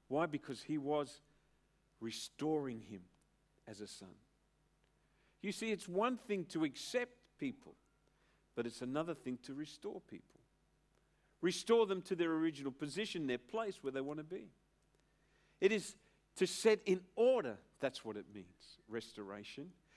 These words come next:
To set in order and to repair. And this was done on the outside of the village. That's extraordinary.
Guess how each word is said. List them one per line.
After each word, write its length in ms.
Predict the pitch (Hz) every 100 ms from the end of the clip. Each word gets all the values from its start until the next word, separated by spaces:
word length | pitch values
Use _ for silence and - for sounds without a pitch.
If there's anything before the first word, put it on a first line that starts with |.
| - _
To 80 | 180
set 340 | 175 - 233 247
in 160 | 233 -
order 380 | 202 208 233 220 - _ _
and 460 | 196 190 190 226 220 - _ _ _ -
to 120 | 196
repair. 520 | 196 190 - 233 175 - _ _ _ _ _ _ _ _ _ _ _ _ _ _ _ _ _ _ _ -
And 140 | 120 123
this 240 | 220 -
was 240 | 233 208 147
done 480 | 139 127 101 123 160 - _ _ _ _
on 180 | 120 113
the 220 | 113 110 -
outside 800 | 160 185 - - - 104 95 107 - _ _ _ _
of 120 | 107
the 80 | 113
village. 520 | 135 196 170 - - _ _ _ _ _ _ _ _ _ _ _ _ _ _ _ _ _ _ _
That's 200 | - -
extraordinary. 600 | 123 - - 180 196 170